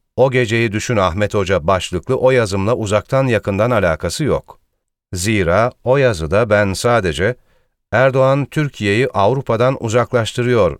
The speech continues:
ifadesine yer verdim. Haliyle gazetecilik ilkelerine ve ahlaki kurallara riayet etmediğimi kanıtlayabilmek için mezkür ifadeyi Sayın Davutoğlu'nun serdetmediğini ortaya koymaları gerekirdi.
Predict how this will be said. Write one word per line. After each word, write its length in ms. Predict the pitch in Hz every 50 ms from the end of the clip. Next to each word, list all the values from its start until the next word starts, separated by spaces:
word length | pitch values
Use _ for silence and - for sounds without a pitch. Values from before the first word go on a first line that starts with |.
| _ -
ifadesine 640 | 113 113 - 113 104 98 92 95 87 - 98 95 90
yer 260 | 85 87 87 80 73
verdim. 340 | 78 76 71 71 - 65 - _ _ _ _ _ _ _ _ _ _ -
Haliyle 680 | 92 98 113 131 139 156 151 139 101 82 85 110 139 - _ -
gazetecilik 680 | 95 98 101 123 143 - 143 120 123 120 117 110 -
ilkelerine 600 | 107 107 - - 107 98 95 87 82 98 123 127
ve 140 | 117 110 110 -
ahlaki 560 | - 90 80 85 98 104 107 107 - 143 143
kurallara 580 | - - 131 120 117 113 113 110 113 110 120 113
riayet 440 | 104 104 107 104 107 110 113 110 -
etmediğimi 640 | - 135 - - 120 113 107 107 107 107 110 101
kanıtlayabilmek 840 | - - 101 107 104 - - 110 107 101 95 104 104 117 135 - -
için 300 | 85 - - 95 127 120 _ _ _ _ _ -
mezkür 560 | 78 85 104 110 104 - - - 139 139 120
ifadeyi 680 | 92 92 87 - 98 87 82 76 76 73 85 110 139 - _ _ _ _ _ _ _
Sayın 460 | - - 110 107 120 123 123 120 104
Davutoğlu'nun 760 | 90 98 104 113 135 - - 127 117 110 107 113 117 131 143
serdetmediğini 840 | 131 - - 110 104 104 101 131 139 - - 131 117 101 104 110 127
ortaya 360 | 123 113 107 - 110 104 98
koymaları 520 | 90 - 101 92 90 90 90 87 90 87 90
gerekirdi. 640 | 78 95 90 87 82 - - 87 71 62 - -